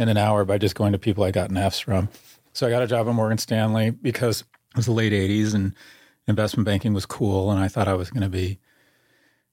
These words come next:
you know, Richard Gere from Pretty Woman doing deals on the Concord. I had no idea what I was gonna be doing. And that's what you did. You, you got a job. I worked my ass off for two years. It was great training.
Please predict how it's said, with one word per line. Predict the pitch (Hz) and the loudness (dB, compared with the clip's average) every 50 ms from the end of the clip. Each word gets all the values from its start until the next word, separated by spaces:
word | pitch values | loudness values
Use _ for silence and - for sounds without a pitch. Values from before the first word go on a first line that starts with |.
| _ _ | _ _
you | - 127 104 | -4 -2 0
know, | 101 95 95 98 104 98 | 0 0 -2 -4 -4 -2
Richard | 101 101 98 - - 113 92 | -2 -2 -2 0 -2 -2 -2
Gere | 92 - 107 101 98 101 98 95 | -2 -2 0 0 2 2 0 -2
from | - - 107 95 | -2 -2 -4 -4
Pretty | - - 120 98 101 | -2 -2 -2 0 0
Woman | 95 95 95 95 98 101 | 0 0 0 2 2 0
doing | 95 98 98 98 98 | 0 0 0 0 0
deals | 95 98 98 98 98 98 | 0 0 0 0 0 0
on | 110 101 | 0 -2
the | 95 98 | -2 -2
Concord. | - - 104 95 92 95 - - 113 104 95 95 | -2 -2 0 0 0 -2 -4 -4 -2 0 0 2
I | 92 92 95 | 0 0 0
had | 104 104 95 | -2 -4 -2
no | 104 104 101 101 95 98 | 0 0 0 0 0 0
idea | 98 95 95 101 98 | -2 -2 -2 -4 -4
what | 95 95 | -4 -4
I | 98 98 | -4 -4
was | 98 95 | -4 -4
gonna | - 120 104 98 | -2 -2 -2 0
be | 98 92 | -2 -2
doing. | 92 107 104 101 98 104 107 117 - - | -2 -4 -2 0 0 0 0 0 -2 -2
And | 143 120 113 | -2 0 0
that's | 113 113 110 - | 0 0 0 0
what | 151 - | 0 0
you | 127 | 0
did. | 110 107 107 107 127 151 110 92 | 0 2 0 2 2 0 0 -2
You, | 95 95 95 - - | -4 -6 -6 -8 -8
you | 147 120 107 | -4 -4 -2
got | 98 107 104 95 | 0 2 0 0
a | 98 | 0
job. | 87 104 101 95 98 101 | 0 0 2 2 4 2
I | 101 | 2
worked | 98 95 95 - | 2 0 -2 -2
my | - 107 101 | -2 0 0
ass | 98 95 95 92 - | 0 0 0 0 0
off | 110 95 - | -2 -2 0
for | - 110 | -2 -4
two | - - 120 | -4 0 0
years. | 101 101 101 98 | 2 2 2 2
It | 107 | 0
was | 101 98 98 | -2 -2 -4
great | - - 101 101 95 | -4 -2 -2 -2 -2
training. | - - - 98 92 90 92 92 98 110 | -4 -2 0 0 0 2 0 0 0 -2